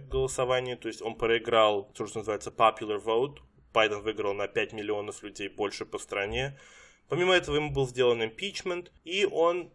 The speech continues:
первый президент с Джорджа Буша-старшего в девяносто втором году, который не победил второй срок. И это об очень многом говорит.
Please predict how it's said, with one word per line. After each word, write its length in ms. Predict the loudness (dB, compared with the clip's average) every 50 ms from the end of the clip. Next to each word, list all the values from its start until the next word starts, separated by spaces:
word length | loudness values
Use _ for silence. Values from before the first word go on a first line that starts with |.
| _
первый 320 | 6 8 8 8 6 2 -2
президент 600 | -2 -4 -4 -4 -6 -6 -2 -2 0 0 0 -4
с 100 | -8 -8
Джорджа 400 | -2 2 2 2 2 0 -2 -6
Буша-старшего 840 | -4 -8 -10 -10 -10 -12 -8 0 2 2 2 2 0 -4 -4 -4
в 40 | -4
девяносто 340 | -6 -6 -6 -6 -6 -6 -10
втором 340 | -8 -6 -4 -2 -2 -4 -4
году, 300 | -4 -6 -4 -4 -6 -6
который 500 | -6 -8 -6 -4 -2 -2 -2 -2 -4 -4
не 460 | -6 -8 -6 -2 0 0 0 0 -2 -4 -6
победил 460 | -8 -6 -6 -6 -6 -6 -4 -4 -4
второй 580 | -4 -4 -4 -4 -2 0 0 -2 -2 -4 -8 -12
срок. 440 | -14 -12 -8 -6 -6 -8 -8 -12 -20 _ _ _ _ _
И 80 | -4 -2
это 440 | -2 -2 -2 -2 -4 -4 -4 -8 -12 _ _ _ _
об 180 | -6 -6 -4 -4
очень 280 | -4 -4 -6 -8 -10
многом 340 | -8 -6 -6 -6 -6 -8 -10
говорит. 380 | -10 -10 -12 -12 -12 -16 -20